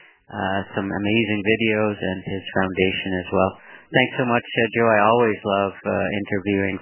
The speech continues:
fellow Canadians, and when their story focuses on adversity and overcoming adversity, uh, it is close to my heart and my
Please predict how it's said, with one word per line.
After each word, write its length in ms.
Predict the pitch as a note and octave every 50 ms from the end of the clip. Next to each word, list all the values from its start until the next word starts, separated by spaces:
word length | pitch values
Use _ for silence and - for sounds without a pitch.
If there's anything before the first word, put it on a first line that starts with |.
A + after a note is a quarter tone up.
| - -
fellow 400 | - A2 G#2 G2+ G2 F#2+ G2 G2 - -
Canadians, 600 | A2 G#2 G#2+ A2+ B2+ B2+ B2+ C#3+ D3 D3 D3+ C#3+ - G#2+ - - - - - _ _ -
and 80 | A2 G#2 G#2
when 80 | G2+ G2+
their 200 | G2 G2 G2+ - - -
story 280 | - G#2+ G#2+ G#2+ G#2 G2+ - -
focuses 540 | G#2 G#2 - - G#2+ G2+ - G#2 G2+ F#2+ F#2 G2 F#2+ F#2 F#2 F#2+
on 100 | F#2+ F#2 F#2+ F#2+
adversity 760 | G2 - G#2 G2+ F2+ F2+ G2 G2+ G2+ G#2 - - G2 G2 G2 G2
and 80 | F#2+ G2
overcoming 520 | G2 F#2 F#2+ F#2+ - - G2+ G2+ G2 G2 F#2+
adversity, 640 | F#2 F2+ - F#2+ F#2+ F#2+ - G2+ F#2+ F#2 F#2+ F#2 F#2 F2+ - - - - - - - -
uh, 340 | F#2+ F#2+ F#2 F2+ F2+ F#2 F#2
it 280 | - - - G2 F#2+ - - - - - - -
is 280 | - G#2+ G2 F#2+ F#2 F2 - - - - -
close 280 | - - G#2+ G2+ G2 - -
to 60 | G2+ F#2+
my 200 | F#2+ F#2+ G2 G2
heart 280 | F#2+ G#2 F#2+ F#2 F#2 F2+
and 140 | F#2 F#2
my 180 | F#2 F#2 F#2 F2+